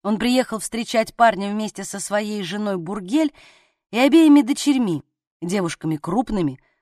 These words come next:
плотного телосложения и розовощекими. Разумеется, Рольф мгновенно влюбился в них обеих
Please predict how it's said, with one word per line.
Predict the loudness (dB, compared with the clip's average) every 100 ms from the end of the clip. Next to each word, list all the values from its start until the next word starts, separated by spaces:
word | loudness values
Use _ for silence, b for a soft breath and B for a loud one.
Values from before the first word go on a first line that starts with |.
| _
плотного | -2 -2 0 -2 -4
телосложения | -4 -6 -4 -2 -2 0 0 0 -2 -6 _ _ _
и | -4
розовощекими. | -2 0 0 -2 -4 -8 -8 -10 -14 -14 _ _ _ _ _
Разумеется, | 0 2 2 2 2 2 0
Рольф | 0 -2
мгновенно | -4 -2 0 2 4 6 4
влюбился | 2 -4 -2 -2 -4
в | -6
них | -4 -4
обеих | -4 -4 -6 -8